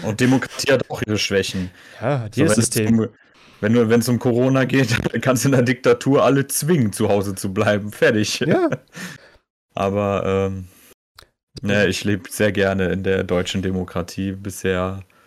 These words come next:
Speaker 1: ähm, auch wenn einem Sachen ab-, einen schon bestimmt auch Steine in den Weg gestellt werden, was du jetzt vielleicht in anderen Ländern nicht so hast, aber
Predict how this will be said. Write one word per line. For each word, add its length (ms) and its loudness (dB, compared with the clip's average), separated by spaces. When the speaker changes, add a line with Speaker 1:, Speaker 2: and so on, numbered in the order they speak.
Speaker 1:
ähm, 300 -6
auch 200 -6
wenn 340 -6
einem 380 -4
Sachen 380 -8
ab-, 320 -8
einen 440 -8
schon 560 -8
bestimmt 280 -6
auch 160 -4
Steine 340 -2
in 80 -4
den 80 -6
Weg 120 -4
gestellt 420 -4
werden, 380 -6
was 200 -12
du 140 -4
jetzt 200 -6
vielleicht 260 -6
in 80 -10
anderen 240 -10
Ländern 320 -6
nicht 140 -10
so 160 -8
hast, 300 -10
aber 380 -10